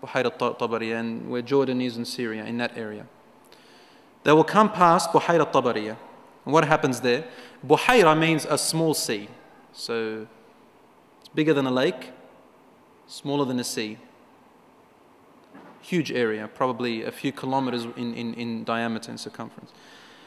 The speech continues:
فَيَشْرَبُونَ مَا فِيهَا. They will drink every bit of water that's in it. وَيَمُرُّ آخِرُهُمْ. Now they're coming you know, like, group after group, yeah, because there's a large amount of them.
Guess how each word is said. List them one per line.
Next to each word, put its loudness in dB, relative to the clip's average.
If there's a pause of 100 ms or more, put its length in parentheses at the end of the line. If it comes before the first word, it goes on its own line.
(600)
فَيَشْرَبُونَ 6
مَا 2
فِيهَا. -4 (600)
They 2
will 4
drink 0 (140)
every 4
bit 4
of 2
water 4
that's 2
in -6
it. -14 (920)
وَيَمُرُّ 8
آخِرُهُمْ. 4 (760)
Now -6
they're 0
coming 2 (840)
you 0
know, 0 (640)
like, -4
group 8
after 6
group, 4
yeah, 4
because -2
there's -8
a -2
large 4
amount 4
of -4
them. -10